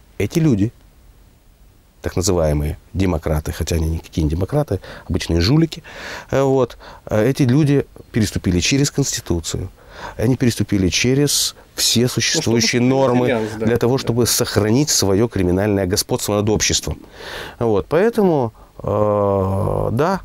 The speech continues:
Speaker 1: значит, э, результаты выборов результатами выборов, но этот парламент нелегитимен по двум причинам. Он нелегитимен по причине первой. Он вышел за пределы своих полномочий,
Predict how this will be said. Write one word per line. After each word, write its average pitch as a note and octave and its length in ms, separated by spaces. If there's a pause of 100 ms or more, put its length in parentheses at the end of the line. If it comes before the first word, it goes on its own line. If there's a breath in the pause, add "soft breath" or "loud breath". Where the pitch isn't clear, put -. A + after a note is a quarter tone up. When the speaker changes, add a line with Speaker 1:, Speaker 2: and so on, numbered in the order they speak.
(260)
Speaker 1:
значит, G2 400 (180)
э, E2 300
результаты G2+ 460
выборов F#2 360
результатами D#2+ 540
выборов, D3+ 440 (360 loud breath)
но A#2 300 (160)
этот B2 260
парламент A2+ 640 (180)
нелегитимен G#2 840
по F#2+ 120
двум F#2 200
причинам. - 440 (640 loud breath)
Он F#2+ 200
нелегитимен F#2 680 (160)
по - 80
причине D#2+ 380
первой. E2 500 (1080 soft breath)
Он D2+ 360 (220)
вышел F#2 320
за D2+ 140
пределы C#2+ 400
своих - 280
полномочий, F#2+ 600